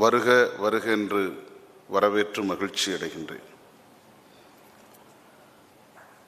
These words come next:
அழகான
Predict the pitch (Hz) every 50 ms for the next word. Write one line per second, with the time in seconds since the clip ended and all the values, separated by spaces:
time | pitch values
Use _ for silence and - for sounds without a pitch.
0 | _ _ - - _ _ - - - - - - - - - - - - - -
1 | - - - - - - - - - - - - - - 123 123 135 139 135 127
2 | 139 139 143 143 143 143